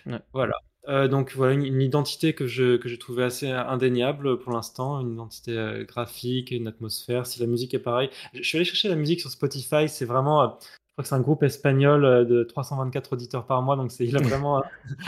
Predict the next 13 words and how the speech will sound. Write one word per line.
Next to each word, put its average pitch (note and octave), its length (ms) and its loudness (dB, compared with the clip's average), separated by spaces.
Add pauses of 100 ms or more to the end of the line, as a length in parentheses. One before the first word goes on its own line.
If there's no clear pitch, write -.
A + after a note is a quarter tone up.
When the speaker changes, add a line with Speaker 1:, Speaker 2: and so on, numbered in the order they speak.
(120)
Speaker 2:
c'est - 160 -2
vraiment C#3+ 160 4
Speaker 1:
d'accord. C3+ 180 2
Speaker 2:
pas - 80 -6
connu. - 160 -14 (520)
Mais C#3+ 100 0
la, C3 340 6
la, B2+ 300 4
le, B2+ 200 0
le B2 120 -2
choix F3 160 -6
était F3 160 -6
bon. B2 160 -12